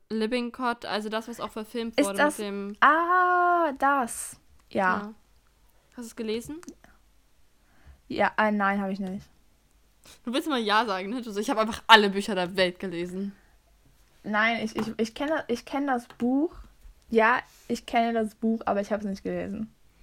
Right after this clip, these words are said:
Speaker 1: Ja, ich überlege, ob ich das lesen möchte. Weil ich hab halt so viele, die ich lesen möchte, weißt du? Okay,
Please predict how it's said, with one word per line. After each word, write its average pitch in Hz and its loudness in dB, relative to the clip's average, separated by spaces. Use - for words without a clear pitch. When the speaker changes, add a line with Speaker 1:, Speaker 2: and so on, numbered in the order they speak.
Speaker 1:
Ja, 240 4
ich 262 -2
überlege, 254 0
ob 254 -4
ich 262 -6
das 262 -8
lesen 226 -2
möchte. 220 -6
Weil 240 0
ich 247 -2
hab 269 0
halt 262 -2
so 226 -8
viele, 285 -2
die 214 0
ich 196 -4
lesen 196 -6
möchte, 196 -8
weißt 196 -6
du? 240 -6
Okay, 202 -10